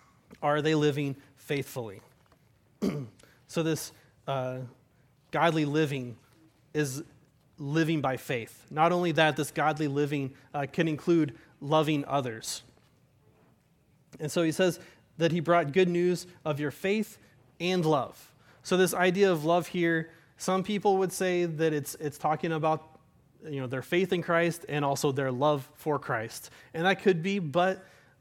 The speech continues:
uh, based on the rest of the, uh, of the verses here upcoming, it seems like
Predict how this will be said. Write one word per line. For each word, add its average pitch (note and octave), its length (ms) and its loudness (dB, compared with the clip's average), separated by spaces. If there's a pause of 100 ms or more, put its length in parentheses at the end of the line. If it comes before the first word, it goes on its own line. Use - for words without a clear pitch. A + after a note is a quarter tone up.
uh, D3 240 -4
based E3+ 480 -2
on F3+ 280 0
the C#3+ 100 0
rest D3 420 -4
of C3+ 160 -4
the, C3+ 300 -6 (340)
uh, C#3+ 260 -2
of C#3 140 -4
the C3 100 -4
verses D3 400 -2
here D3 240 -2
upcoming, D3 580 -4
it D3+ 160 -4
seems F#3+ 380 -4
like D3+ 400 0